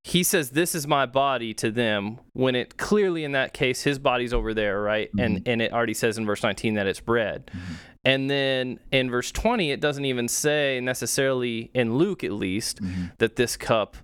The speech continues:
Speaker 1: is my blood. He says, "This cup that is poured out for you is the new covenant
Speaker 2: Mm-hmm.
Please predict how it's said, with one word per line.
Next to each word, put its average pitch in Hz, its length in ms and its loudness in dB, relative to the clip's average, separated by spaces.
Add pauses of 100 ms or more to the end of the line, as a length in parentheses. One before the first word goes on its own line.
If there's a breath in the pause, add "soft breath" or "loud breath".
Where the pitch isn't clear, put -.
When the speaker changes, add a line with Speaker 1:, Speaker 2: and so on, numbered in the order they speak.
(560)
Speaker 1:
is 147 280 4
my 120 160 0
blood. 104 540 2 (420 loud breath)
He 117 100 2
says, 113 260 0
"This 117 160 0
cup 117 280 2
that 113 240 2
is 107 100 -4
poured 113 200 2
out 107 40 0
for - 80 -8
you 110 120 0
is 110 260 0
the 113 160 2
new 101 160 -2
covenant 120 760 -2
Speaker 2:
Mm-hmm. 87 280 -4